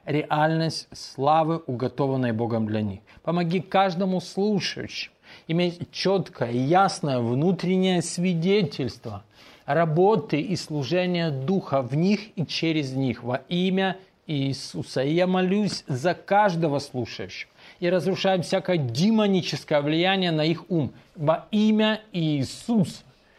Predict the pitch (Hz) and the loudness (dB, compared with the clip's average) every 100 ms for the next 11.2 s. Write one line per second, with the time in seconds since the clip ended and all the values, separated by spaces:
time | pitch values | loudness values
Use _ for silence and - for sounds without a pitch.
0 | - - - - 180 190 180 175 131 101 | -20 -18 -10 -4 0 0 0 0 0 -4
1 | 98 - - - - - 147 156 214 170 | -10 -18 -20 -20 -20 -8 -4 0 0 0
2 | 156 151 - 117 104 92 - _ - - | 0 -4 -8 -8 -8 -10 -18 _ -20 -10
3 | 170 175 175 - - 190 208 202 - 196 | -2 0 0 -2 0 2 2 0 0 0
4 | 175 170 170 147 165 185 202 160 - - | 2 2 0 0 0 2 0 -2 -6 -10
5 | 92 - _ - - - - 170 165 185 | -12 -14 _ -20 -20 -12 -4 0 4 2
6 | 180 135 - 139 131 117 185 175 - 101 | 2 -4 -2 -2 -2 0 0 2 0 -4
7 | - - - 160 - 156 139 151 143 120 | -6 -18 -6 -4 -2 -2 0 -2 -2 -8
8 | - 135 123 123 - 165 139 123 131 151 | -6 -4 -4 -4 -2 0 2 0 0 0
9 | 147 131 117 - 175 156 156 127 - 143 | -2 -2 -4 -4 -4 -4 -4 -4 -4 -6
10 | - 180 180 170 160 - 180 170 - 160 | -2 -2 0 -2 -2 -2 -2 -2 -2 -6
11 | - | -6